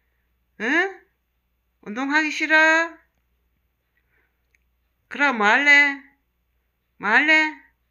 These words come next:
운동도 하기 싫고, 아침에 자고 올라서 운동도 하기 싫고. 울돌이 뭐 해?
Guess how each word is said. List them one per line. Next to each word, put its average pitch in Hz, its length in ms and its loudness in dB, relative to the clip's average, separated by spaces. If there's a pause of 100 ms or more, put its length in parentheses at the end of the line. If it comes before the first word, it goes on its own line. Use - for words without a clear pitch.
(540)
운동도 254 420 -6
하기 240 220 -4
싫고, 247 340 -8
아침에 220 500 -4
자고 277 240 -4
올라서 226 540 -2
운동도 262 380 -10
하기 254 200 -2
싫고. 247 300 -12 (2750)
울돌이 269 360 -2
뭐 254 140 0
해? 311 440 2